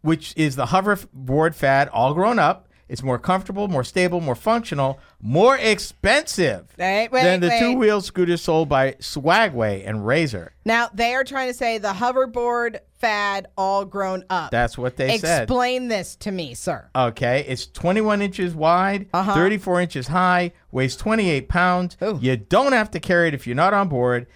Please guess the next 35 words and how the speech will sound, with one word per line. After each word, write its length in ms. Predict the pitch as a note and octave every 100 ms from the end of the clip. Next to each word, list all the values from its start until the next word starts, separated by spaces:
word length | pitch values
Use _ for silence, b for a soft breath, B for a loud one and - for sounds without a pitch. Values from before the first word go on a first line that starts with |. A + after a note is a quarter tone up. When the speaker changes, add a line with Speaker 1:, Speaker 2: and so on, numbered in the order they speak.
| b b
Speaker 1:
You 140 | C3+
can 140 | C#3
extend 460 | B2+ - - G#3 A3
the 60 | G#3+
stock 320 | - E3+ E3+
to 80 | D3
push 220 | E3+ C#3+
it 60 |
along 280 | C3 C3+ C#3
with 160 | B2 G#2+
motorized 520 | B2+ F#3+ F#3+ E3+ D#3+
assistance. 720 | A#2+ - G#3+ - G#2 A2 - _ _ _ _
I'm 140 | G2+
wondering 180 | A2+ C3+
if 40 | B2+
that 160 | B2+
means 200 | C3 A2+
it's 160 | G#2 -
semi-autonomous. 1000 | - C3 A2+ G2+ F#2+ C3+ A#2+ E2 A2+ - _ b b b b
And 100 | D3+
it 100 | E3
can 120 | F3+ D#3+
handle 340 | F3+ G3+ A3
people 460 | A3 D#3 D3 D3 C#3+
from 200 | B2 A2+
eighty-five 540 | E3 F#3 G3+ F3+ D#3+ D3
to 60 |
two 160 | C3 E3
hundred 200 | D3+ D#3
twenty-five, 640 | D3+ A#2+ B2 - A#2+ A#2
pou-, 120 | - B2+ _
two 120 | - E3+
hundred 180 | D#3 C#3
twenty 220 | A#2 B2+
pounds. 480 | F3 D#3 F#2 -